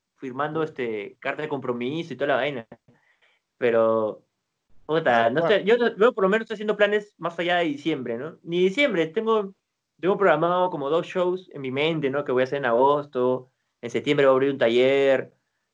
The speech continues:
Speaker 1: ¿no?
Speaker 2: Claro.
Speaker 1: Como, i-, igual, igual que, igual que la gente, también estoy avanzando poquito a poquito, recuperando mi economía.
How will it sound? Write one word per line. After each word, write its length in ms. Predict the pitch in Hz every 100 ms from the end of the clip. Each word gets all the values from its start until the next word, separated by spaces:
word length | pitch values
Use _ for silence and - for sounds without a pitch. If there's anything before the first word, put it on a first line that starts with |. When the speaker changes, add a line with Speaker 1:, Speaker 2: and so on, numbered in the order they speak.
| _ 135
Speaker 1:
¿no? 100 | 139
Speaker 2:
Claro. 40 |
Speaker 1:
Como, 420 | 143 131 113 95 _ _
i-, 220 | 156 135 - 151
igual, 340 | 151 208 208 -
igual 340 | 175 208 202
que, 100 | 240
igual 300 | 175 180 190
que 100 | 196
la 100 | 156
gente, 300 | 160 190 202
también 240 | 151 160 160
estoy 300 | 170 170 -
avanzando 520 | 131 127 156 170 165
poquito 300 | 135 151 165
a 20 |
poquito, 580 | 156 139 147 165 165 160
recuperando 440 | 127 127 131 139 156
mi 60 |
economía. 580 | 139 123 120 139 139